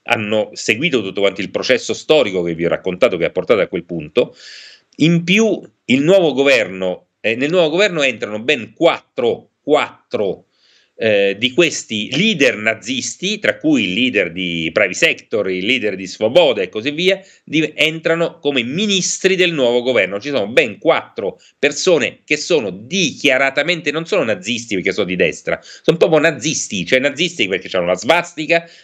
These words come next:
perché, perché pensano che Hitler sia stato il più grande uomo della storia, perché le-, nelle, nei loro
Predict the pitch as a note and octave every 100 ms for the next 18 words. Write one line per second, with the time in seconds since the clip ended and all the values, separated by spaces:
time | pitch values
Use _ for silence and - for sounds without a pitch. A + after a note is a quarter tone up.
0 | _ A2+ A2+ C3 A2 G#2+ F#2 - A2 -
1 | C3 A2+ G2 C#3 C#3 B2 A2+ G2+ A2 E3
2 | E3+ A#2+ G#2+ - G#2+ B2 G#2 F#2+ G#2 B2+
3 | C#3+ A#2+ B2+ A#2 G2+ G2+ - - F3 E3+
4 | E3+ F3 - - _ G#2+ - D3+ G#2+ D#2+
5 | - F#2+ G2 G2+ G2 G2 F#2+ F#2+ F#2+ C#3
6 | C#3 G#2 E2+